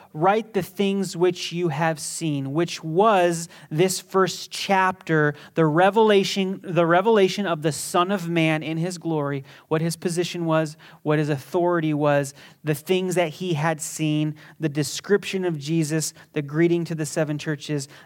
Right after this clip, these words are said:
That was what he had seen. The second part, "and the things which are." The things which are spoke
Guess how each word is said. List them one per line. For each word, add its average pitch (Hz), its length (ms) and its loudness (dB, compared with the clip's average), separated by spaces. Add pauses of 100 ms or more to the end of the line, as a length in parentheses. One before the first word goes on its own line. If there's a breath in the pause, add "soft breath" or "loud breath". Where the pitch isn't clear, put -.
That 165 220 0
was 170 200 -2
what 156 260 -2
he 180 200 -8
had 151 200 -2
seen. 143 640 -4 (280 loud breath)
The 160 100 -4
second 233 680 0
part, 139 420 -2 (240 soft breath)
"and 165 120 2
the 160 60 2
things 202 480 -2
which 180 340 0 (120)
are." 151 460 2 (200 loud breath)
The - 80 -6
things 220 340 -2
which 202 200 0
are 190 260 4
spoke 185 480 0